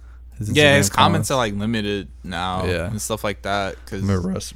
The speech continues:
Speaker 1: Ru-, Russ said that on, like, an interview or something.
Speaker 2: Yeah.
Speaker 1: 'Cause he was talking about the, the zoo that is, like, social media.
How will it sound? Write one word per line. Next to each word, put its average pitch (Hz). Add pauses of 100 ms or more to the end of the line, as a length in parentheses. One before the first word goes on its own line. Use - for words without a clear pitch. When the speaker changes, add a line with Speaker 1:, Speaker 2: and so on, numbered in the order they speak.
Speaker 1:
Ru-, 98
Russ 101
said 92
that 90
on, 92
like, 101
an 92
interview 98
or 101
something. 104 (580)
Speaker 2:
Yeah. 107 (160)
Speaker 1:
'Cause 104
he 101
was 95
talking 101
about 98
the, 104
the 104
zoo 101
that 98
is, 98
like, 98
social 98
media. 95